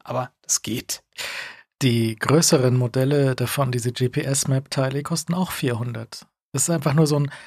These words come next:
Speaker 2: der, der Preis ist nur so, äh, begründet aus dem, aus dem Nutzen, den du hast, weil die
Speaker 1: Ja,
Speaker 2: Gerät-,
Speaker 1: natürlich.
Speaker 2: die, das große Gerät kostet so viel wie das kleine Gerät, finde ich lustig.
Speaker 1: Genau.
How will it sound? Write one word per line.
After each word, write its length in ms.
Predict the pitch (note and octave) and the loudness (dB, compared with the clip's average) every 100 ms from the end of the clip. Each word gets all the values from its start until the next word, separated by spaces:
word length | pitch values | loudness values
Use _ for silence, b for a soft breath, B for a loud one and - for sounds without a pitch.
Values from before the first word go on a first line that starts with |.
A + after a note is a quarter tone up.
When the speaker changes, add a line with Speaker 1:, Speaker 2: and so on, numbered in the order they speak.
| B | B
Speaker 2:
der, 80 | - | -2
der 120 | C#3 | 0
Preis 360 | C3+ - D3 E3+ | 0 2 2 2
ist 140 | D3 | 0
nur 240 | D3+ D#3+ E3 | 2 6 6
so, 300 | D3 D3 D#3 | 4 2 2
äh, 200 | - C#3+ - C#3 - _ _ - - | -4 -8 -8 -16 -18 _ _ -20 -8
begründet 420 | D3 D3+ E3 D3+ | -2 4 4 2
aus 180 | C#3 - | -2 -4
dem, 280 | C#3 B2 B2 | -4 -4 -6
aus 160 | C3+ - | -10 -6
dem 100 | B2+ | 0
Nutzen, 340 | D#3 E3 B2 | 0 0 -6
den 120 | G#2+ | -6
du 100 | G#2 | -8
hast, 240 | G2+ G#2 - | -10 -10 -8
weil 120 | A#2 | -4
die 80 | A#2 | -2
Speaker 1:
Ja, 40 | |
Speaker 2:
Gerät-, 220 | B2+ G3 | 2 4
Speaker 1:
natürlich. 340 | A#3+ - D#3 E3 | 4 2 0 0
Speaker 2:
die, 40 | |
das 120 | C3 | -2
große 300 | - D#3 E3 | 0 2 2
Gerät 280 | D3+ C#3 C#3+ | 0 0 0
kostet 200 | - C#3 | -2 -8
so 60 | C3 | -6
viel 140 | C#3+ | -6
wie 40 | C3 | -4
das 140 | B2+ | -6
kleine 260 | - C#3 C3 | -6 -4 -4
Gerät, 300 | B2+ A#2+ - | -6 -12 -10
finde 180 | C3+ A#2+ | -8 -8
ich 80 | C#3+ | -4
lustig. 180 | C#3 | 2
Speaker 1:
Genau. 100 | F3+ | 2